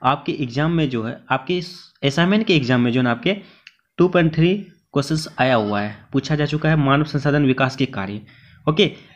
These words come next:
तो इससे जो ना आपका कम से कम एक क्वेश्चन देखने को मिल सकती है। और जैसे कि गाइस, मैं बता दूं कि ये सब्जेक्ट जो ना आपके फिफ्टी मार्क्स के एग्जाम में आएंगे, ओके ना, फिफ्टी मार्क्स का पेपर होगा, टू आवर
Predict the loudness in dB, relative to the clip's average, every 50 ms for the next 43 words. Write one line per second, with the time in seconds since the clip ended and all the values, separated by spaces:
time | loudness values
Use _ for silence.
0 | _ _ 2 4 6 6 6 4 2 -2 -4 -4 -4 -4 -4 -2 0 0 2 2
1 | 2 0 0 -2 -2 -2 -2 -2 -2 -6 -4 -2 -2 -2 -2 -2 -2 -2 0 0
2 | 0 -2 -2 -2 -4 -2 -2 -2 -2 0 0 0 0 0 2 4 4 4 4 2
3 | 0 -4 -6 -6 -6 -6 -6 -8 -10 -14 -20 -6 0 0 2 2 2 0 0 0
4 | 0 4 4 4 2 2 0 0 2 2 2 4 4 2 4 2 0 -2 -4 -8
5 | -18 -20 -20 _ _ 2 4 6 6 6 4 2 0 -4 -10 -16 _ _ _ _
6 | _ _ _ _ _ -20 _ _ -6 0 2 2 4 4 2 0 2 2 0 2
7 | 2 2 2 2 0 0 0 -2 -2 -4 -6 -2 0 2 4 4 4 2 2 0
8 | 0 0 0 2 2 2 2 2 0 0 0 0 0 0 0 0 -2 -4 -8 -14
9 | _ _ _ _ _ _ _ -20 -12 -6 -4 0 2 2 2 2 -2 -4 -8 -4
10 | -4 -2 2 4 4 4 4 2 0 -2 -2 0 0 0 0 2 2 0 0 2
11 | 2 2 2 2 0 -4 -8